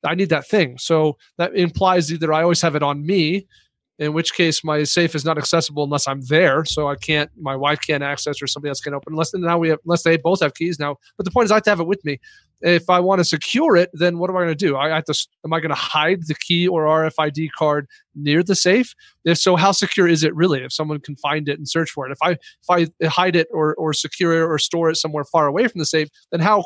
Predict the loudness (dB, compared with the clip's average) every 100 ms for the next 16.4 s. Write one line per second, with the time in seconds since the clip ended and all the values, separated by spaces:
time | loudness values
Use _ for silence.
0 | 0 -2 0 -2 0 -2 0 -2 -2 -2
1 | 0 -2 2 0 0 -10 -8 -8 -4 -2
2 | -2 -6 -4 -4 -6 _ -10 -2 0 0
3 | -2 -4 -6 -6 -6 -4 -6 -6 -12 _
4 | -20 -16 0 2 2 2 0 0 4 2
5 | 2 -2 2 2 4 2 2 0 0 -2
6 | 0 0 0 -4 -2 -2 -2 -4 -2 -4
7 | -2 -4 -2 -2 -2 -2 -4 -4 -4 -4
8 | -4 -8 _ _ _ -2 0 0 2 2
9 | 4 4 2 -2 2 4 4 2 2 2
10 | 2 2 _ _ -2 0 -2 -2 -2 -2
11 | -2 -4 -4 -2 -4 -6 _ _ _ -2
12 | -2 0 2 4 4 2 0 -2 2 0
13 | 0 -4 -4 -4 2 2 4 2 0 -2
14 | -6 -8 -8 -8 -8 -8 -10 -8 -8 -4
15 | -4 -4 -6 -6 -6 -8 -8 -8 -10 -10
16 | -14 -12 -16